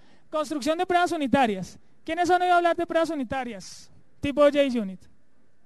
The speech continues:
¿Quiénes han oído hablar? O en el unit en punto net, o P H P unit en P H P. ¿Ok? Es una estrategia bastante útil en desarrollo de software. Sobre todo porque le sirve al programador para certificar su entrega,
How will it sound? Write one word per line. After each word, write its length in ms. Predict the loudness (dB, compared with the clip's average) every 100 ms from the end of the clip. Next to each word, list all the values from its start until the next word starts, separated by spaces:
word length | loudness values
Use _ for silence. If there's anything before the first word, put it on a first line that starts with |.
| -20 -20 -20 -20 -12
¿Quiénes 220 | -8 -6
han 140 | -6 -2
oído 140 | -2
hablar? 240 | -2 -6 -12 -20 -20 -20 -20 -20 -6
O 200 | -2 0
en 120 | -2
el 240 | 0 2
unit 320 | 4 2 -2 -4
en 140 | -6
punto 300 | -6 -6 -6
net, 380 | -8 -8 -8 -10 -14 -8 0
o 240 | 2 2
P 120 | -2
H 200 | -2 -2
P 260 | -2 0 0
unit 280 | 0 -2 -6
en 100 | -8
P 80 |
H 200 | -8 -6
P. 160 | -8 -8 -14 -20 -20 -20 -20 -20 -20 -20 -20 -14
¿Ok? 160 | -8 -8 -8 -14 -20 -20 -20 -20 -10
Es 100 | -4
una 140 | 0
estrategia 480 | 0 0 -2 0 0
bastante 420 | -2 -4 -4 -2
útil 380 | -2 -2 -8 -14 -18 -20 -12
en 120 | -8
desarrollo 360 | -6 -6 -4 -2
de 80 |
software. 380 | 2 0 -2 -14 -14 -20 -20 -8
Sobre 220 | -4 -2
todo 160 | 0 -2
porque 220 | -2 -4
le 100 | -4
sirve 220 | -2 -4
al 60 | -2
programador 480 | 0 0 0 0
para 180 | 0 0
certificar 600 | -2 -4 -2 -2 0 0
su 80 | 0
entrega, 420 | -2 -2 -4 -4